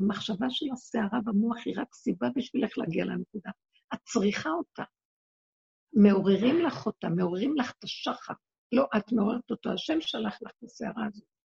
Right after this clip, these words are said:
יש לך למעשה סערה כזאת הרבה, והיא קבועה, ולא יעזור לך כלום עד שאת תעברי דרכה ותפרקי אותה לרסיסים ותמוססי אותה, וממנה יתגלה לך האור.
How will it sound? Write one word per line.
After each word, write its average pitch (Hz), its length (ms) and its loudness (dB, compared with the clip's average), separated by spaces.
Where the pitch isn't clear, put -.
יש 247 260 0
לך 254 180 -4
למעשה 226 500 0
סערה 190 400 -2
כזאת 208 340 -4
הרבה, 175 240 -4
והיא 170 160 -4
קבועה, 233 360 -6
ולא 202 680 6
יעזור 220 680 2
לך - 220 -8
כלום 254 340 2
עד 208 180 -2
שאת 202 200 -4
תעברי 202 520 0
דרכה 254 280 -4
ותפרקי - 760 -4
אותה 240 200 0
לרסיסים 226 680 -2
ותמוססי 202 960 -2
אותה, - 320 -2
וממנה 233 1040 8
יתגלה 165 480 -2
לך - 260 -10
האור. - 240 -14